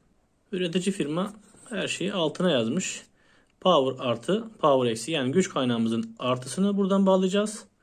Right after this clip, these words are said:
Eksisini buradan bağlayacağız, bu klameslerden. Alttan bakmak zor olduğu için ben buraya eksi artı, eksi artı şeklinde yazdım. D C motorumuzu da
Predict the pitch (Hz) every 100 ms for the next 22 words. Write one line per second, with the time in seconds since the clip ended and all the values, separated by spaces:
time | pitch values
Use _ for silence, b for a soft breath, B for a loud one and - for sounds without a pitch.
0 | b b b b _ 165 170 - - 170
1 | 220 170 139 127 113 101 104 147 156 127
2 | 127 113 107 - 110 107 202 220 B B
3 | B - 127 127 190 139 113 123 120 151
4 | 139 117 113 175 190 - 175 151 120 127
5 | 165 - 135 127 - 147 117 113 185 185
6 | 131 - 135 127 - - - 120 131 110
7 | 107 165 220 - b b b b b _
8 | 196 190 - 185 170 175 180 185 143 127
9 | 208